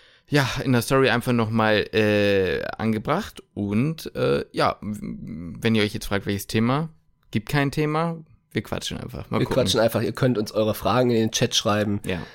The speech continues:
Speaker 2: Wir werden darauf eingehen und ansonsten werden wir mit Esther einfach so ein bisschen quatschen.
Speaker 1: Ja.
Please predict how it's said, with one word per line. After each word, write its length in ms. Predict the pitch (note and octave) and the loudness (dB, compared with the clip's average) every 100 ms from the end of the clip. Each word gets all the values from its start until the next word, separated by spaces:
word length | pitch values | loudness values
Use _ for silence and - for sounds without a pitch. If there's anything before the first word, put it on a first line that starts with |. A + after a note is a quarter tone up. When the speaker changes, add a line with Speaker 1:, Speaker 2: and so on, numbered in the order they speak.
| - | -12
Speaker 2:
Wir 140 | - F#2+ | -4 2
werden 240 | G#2+ G#2+ | 2 2
darauf 280 | G2+ F#2 - | 2 0 0
eingehen 460 | G2 A2 G#2 G#2 G2+ | 0 0 2 2 2
und 80 | |
ansonsten 460 | G#2 F#2+ G2+ - F#2+ | 2 2 0 0 -2
werden 140 | F2+ | -2
wir 60 | F2 | 0
mit 140 | E2+ | -2
Esther 240 | - - D2 | -2 -2 -2
einfach 220 | D#2+ F2 | -2 -2
so 80 | F2 | -2
ein 80 | D#2 | -2
bisschen 220 | E2+ F2 | -4 -6
quatschen. 400 | - E2+ - D#2 | -8 -4 -4 -4
Speaker 1:
Ja. 120 | E2 | -8